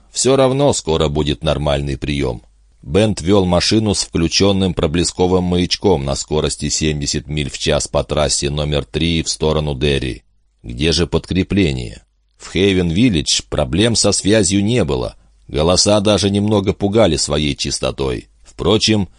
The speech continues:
если бы только это нагоняло жуть сегодня вечером. «Да уж», — согласился мозг. «Кстати, ты в ту же секунду узнал кольцо, правда?» «Кольцо полисмена, хоть и на женской руке. Ага.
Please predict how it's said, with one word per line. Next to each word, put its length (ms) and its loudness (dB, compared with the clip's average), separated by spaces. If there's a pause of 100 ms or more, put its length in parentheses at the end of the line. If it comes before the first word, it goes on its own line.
(160)
если 420 0
бы 160 2
только 500 0
это 360 2
нагоняло 640 0
жуть 240 -4
сегодня 540 -2
вечером. 580 -6 (440)
«Да 360 2
уж», — 320 0
согласился 720 -2
мозг. 420 -6 (240)
«Кстати, 720 0
ты 140 2
в 80 -8
ту 160 2
же 100 2
секунду 520 0
узнал 340 -2
кольцо, 580 -4
правда?» 520 -2 (360)
«Кольцо 440 0
полисмена, 760 0 (140)
хоть 240 -4
и 60 2
на 160 2
женской 400 -2
руке. 500 -2
Ага. 500 0